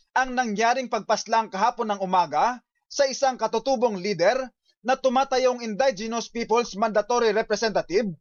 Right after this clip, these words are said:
sa Konseho ng Lungsod ng Malaybalay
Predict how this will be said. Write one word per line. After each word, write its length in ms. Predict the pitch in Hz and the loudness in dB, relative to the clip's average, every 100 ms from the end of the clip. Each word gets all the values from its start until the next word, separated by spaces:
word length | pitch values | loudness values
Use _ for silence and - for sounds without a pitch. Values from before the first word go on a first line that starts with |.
| _ _ - | _ _ -6
sa 160 | - 277 | -2 0
Konseho 560 | 262 233 254 240 254 | 0 0 0 2 2
ng 160 | 247 208 | 0 -4
Lungsod 320 | 202 247 233 | -2 0 0
ng 160 | 214 202 | -2 0
Malaybalay 720 | 196 190 160 139 160 247 | 0 0 0 0 0 0